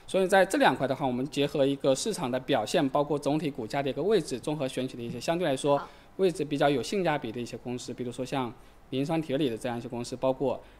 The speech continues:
它前一段时间提到要采用这个嘉兰可的一个钴。那么另外呢，还有像新技术里面像干电极和碳，呃，这个硅碳负极的这样一些新的一些技术。那这个关联的一些上市公司当中的话，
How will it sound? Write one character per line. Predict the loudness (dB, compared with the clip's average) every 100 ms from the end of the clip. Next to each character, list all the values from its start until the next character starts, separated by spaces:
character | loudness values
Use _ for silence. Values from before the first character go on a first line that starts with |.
| -10
它 | -8
前 | -4 0
一 |
段 | 0
时 | -2
间 | -4 -4
提 | -4 -2
到 | -2
要 | 0 0 -2
采 | -4 -6
用 | -4 -6
这 | -8
个 | -8
嘉 | -2 -2
兰 | -2
可 | -4 -8
的 |
一 | -8
个 | -10
钴。 | -6 -6 -6 -10 -20 -10
那 | -4
么 | -2 -2
另 | 0 0
外 | 2 0
呢， | -2
还 | 0
有 | 0
像 | 0 -2 -2
新 | -2 -2
技 | -2 -2
术 | -2
里 | -2
面 | -4 -2
像 | -2 -4 0
干 | 2 4
电 | 2 2
极 | 0 -4 -8
和 | -6 -6 -6 -8 -20 -20
碳， | -6 -2 -2 -4
呃， | -2 0 0
这 | -2 -4
个 | -2
硅 | 0 0
碳 | 0
负 | -2 -4
极 | -6
的 | -6
这 | -6
样 | -4 -6
一 |
些 | -6 -6 -8 -8 -20 -20
新 | -6 -2 2
的 |
一 | 2
些 | 0
技 | -4 -4
术。 | -4 -4
那 | -2 -2
这 | -2 0
个 | 0 2
关 | 2 4
联 | 4 2
的 | 2
一 | 0
些 | -2
上 | -2 -4
市 | -4
公 | -4 -4
司 | 0
当 | 0 0
中 | 0
的 | -2
话， | -2 -4